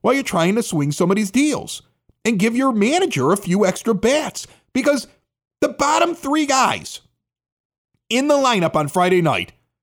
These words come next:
have O P Ss in the five hundreds. That's brutal. It's brutally bad. Six hundreds are bad. Five hundreds are just horrid. They make your skin melt off your face, like when you look at the Ark of the Covenant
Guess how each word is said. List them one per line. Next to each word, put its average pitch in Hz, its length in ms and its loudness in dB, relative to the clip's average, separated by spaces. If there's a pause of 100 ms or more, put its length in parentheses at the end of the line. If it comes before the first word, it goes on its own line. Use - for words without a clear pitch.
(200)
have 185 120 2
O 226 120 4
P 208 180 -2
Ss 180 260 0
in 170 100 2
the 143 60 -2
five 131 300 0
hundreds. - 420 -12 (720)
That's - 140 -8
brutal. 480 560 0 (160)
It's 233 140 -8
brutally 370 520 2
bad. 180 460 -2 (340)
Six - 280 -6
hundreds 220 340 2
are 165 100 0
bad. 165 440 -2 (200)
Five 453 240 0
hundreds 233 320 0
are 180 60 -2
just 190 260 -4 (180)
horrid. 339 640 -2 (320)
They 254 100 -4
make 277 220 -4
your 214 120 -2
skin 339 520 -2
melt 180 240 0
off 208 200 0
your 160 120 -2
face, - 520 -6 (200)
like 190 160 -2
when 214 160 -2
you 190 80 0
look 269 180 -2
at 247 80 -2
the 226 160 -4
Ark 262 220 0
of 226 80 2
the 185 60 -2
Covenant 196 540 0